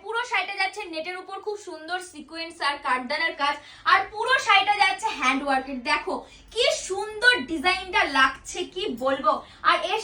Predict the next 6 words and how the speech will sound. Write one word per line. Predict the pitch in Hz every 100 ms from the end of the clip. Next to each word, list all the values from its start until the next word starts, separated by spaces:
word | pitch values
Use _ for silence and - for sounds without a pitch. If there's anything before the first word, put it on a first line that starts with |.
| 480
সাথে | 480 480 -
তোমরা | 381 381 415 - 294
এত | 320 - 427 480 -
সুন্দর | 359 339 349 370 311
একটা | - - 349 381 - - - 240
ব্লাউজ | 294 311